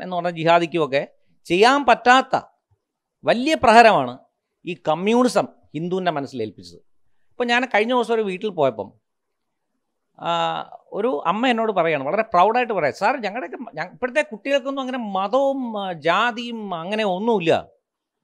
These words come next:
അവരൊക്കെ വളരെ ലിബറലായിട്ട് ചിന്തിക്കുന്നവരാണ്." അഭിമാനത്തോടെ പറയുന്നത്,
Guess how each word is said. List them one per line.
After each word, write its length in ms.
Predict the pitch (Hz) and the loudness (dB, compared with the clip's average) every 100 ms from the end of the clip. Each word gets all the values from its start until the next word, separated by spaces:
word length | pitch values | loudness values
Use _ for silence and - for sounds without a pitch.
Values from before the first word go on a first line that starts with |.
| _ _ | _ _
അവരൊക്കെ 480 | 160 247 269 269 277 269 247 202 | 0 0 0 0 0 0 -2 -2
വളരെ 320 | 180 208 226 208 | -2 0 0 0
ലിബറലായിട്ട് 640 | 175 202 233 262 247 226 190 | -2 0 2 4 4 2 0
ചിന്തിക്കുന്നവരാണ്." 680 | 175 175 160 147 120 95 82 - - - - | -8 -8 -6 -2 -2 -4 -10 -20 -20 -10 -6
അഭിമാനത്തോടെ 600 | 190 269 277 269 226 143 | -2 -2 -2 -2 -2 -2
പറയുന്നത്, 320 | 107 90 | -4 -12